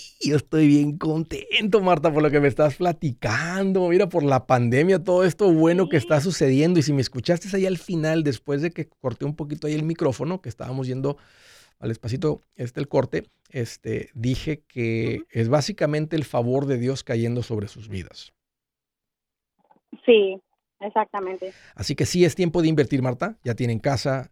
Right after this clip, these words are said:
Speaker 1: están sin deudas, están estables, es tiempo de crecer.
Speaker 2: La, la, la casa la estamos pagando
Speaker 1: Sí,
Speaker 2: todavía.
Speaker 1: sí,
Speaker 2: Nos
Speaker 1: sí.
Speaker 2: faltan ocho años.
Speaker 1: Sí, sí.
Speaker 2: La ma-, nomás que mi pregunta es, am, esos quinientos dólares que ahorro por semana,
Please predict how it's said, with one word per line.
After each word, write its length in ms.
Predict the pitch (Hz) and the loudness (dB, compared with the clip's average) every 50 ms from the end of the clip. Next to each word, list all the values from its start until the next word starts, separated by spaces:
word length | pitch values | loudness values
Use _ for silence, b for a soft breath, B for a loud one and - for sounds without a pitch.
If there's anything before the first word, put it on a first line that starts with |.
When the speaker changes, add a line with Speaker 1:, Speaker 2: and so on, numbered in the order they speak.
| _ _ | _ _
Speaker 1:
están 260 | - - - 113 101 | -16 -8 -6 -6 -4
sin 180 | - 117 110 113 | -4 -4 0 0
deudas, 480 | 123 131 131 127 131 131 - - - - | 2 2 2 0 -2 -4 -4 -8 -16 -18
están 280 | 117 - - 110 107 | -14 -10 -6 -6 -6
estables, 460 | 104 - - - 131 131 131 131 113 | -6 -6 -4 -2 -2 -2 -2 -2 -4
es 100 | 120 110 - | -4 -6 -4
tiempo 260 | 113 107 101 117 117 | -6 -4 -4 -2 -2
de 80 | 113 110 | -2 -2
crecer. 420 | - 117 104 - 151 143 120 - - | -2 -4 -2 0 0 0 0 -4 -8
Speaker 2:
La, 60 | 247 | -8
la, 340 | 240 240 226 - _ - 247 | -8 -8 -8 -10 _ -8 -6
la 120 | 240 233 | -6 -4
casa 300 | - - 277 294 - 415 | -2 -2 -4 -2 -4 -6
la 100 | 370 277 | -6 -6
estamos 320 | 277 - - 262 269 294 - | -8 -10 -12 -16 -14 -14 -8
pagando 380 | - 262 240 226 233 233 240 240 | -6 -6 -4 -4 -6 -6 -4 -2
Speaker 1:
Sí, 160 | - 156 110 | 0 0 0
Speaker 2:
todavía. 420 | 95 - - 220 233 226 214 185 190 _ | 0 -4 -10 -12 -10 -10 -10 -10 -10 _
Speaker 1:
sí, 220 | - - 139 104 104 - _ _ _ _ _ | -8 -6 -6 -6 -6 -10 _ _ _ _ _
Speaker 2:
Nos 100 | - 233 | -18 -12
Speaker 1:
sí. 120 | - - 123 | -8 -6 -6
Speaker 2:
faltan 400 | 107 254 247 - 285 285 277 254 | -6 -6 -2 0 0 0 0 0
ocho 340 | 247 254 247 - 262 240 240 | -2 -4 -6 -8 -8 -6 -4
años. 240 | 240 240 240 226 | -4 -6 -6 -4
Speaker 1:
Sí, 220 | - 143 110 101 _ _ _ _ _ | -2 -2 -2 -4 _ _ _ _ _
sí. 220 | - - 131 104 101 | -4 -2 -2 -2 -2
Speaker 2:
La 80 | - 117 | -4 -6
ma-, 140 | 233 233 254 | -6 -6 -6
nomás 320 | 254 233 233 240 254 262 - _ | -8 -8 -6 -4 -6 -6 -6 _
que 240 | 302 302 302 285 269 | -4 -4 -4 -4 -6
mi 140 | 262 247 | -8 -10
pregunta 480 | 233 247 233 233 233 247 247 - 254 247 | -6 -2 -2 -2 -2 -2 -2 -2 -2 -2
es, 220 | 226 214 202 196 - _ _ | -4 -6 -8 -10 -14 _ _
am, 300 | - 202 202 202 202 202 202 - _ _ _ _ _ _ _ _ _ _ | -10 -8 -8 -8 -10 -14 -18 -20 _ _ _ _ _ _ _ _ _ _
esos 260 | 277 262 262 - 311 - | -2 -2 -2 -4 -8 -10
quinientos 380 | - 294 277 269 262 247 285 269 | -8 -8 -6 -6 -8 -10 -8 -4
dólares 300 | 254 247 254 247 254 262 | -2 -2 -2 -2 -4 -4
que 60 | - | -4
ahorro 240 | 233 226 226 226 233 | -4 -2 -4 -6 -6
por 160 | 220 240 226 - | -8 -10 -10 -10
semana, 520 | 240 220 220 220 220 220 214 208 170 - | -10 -8 -8 -8 -8 -6 -6 -8 -8 -10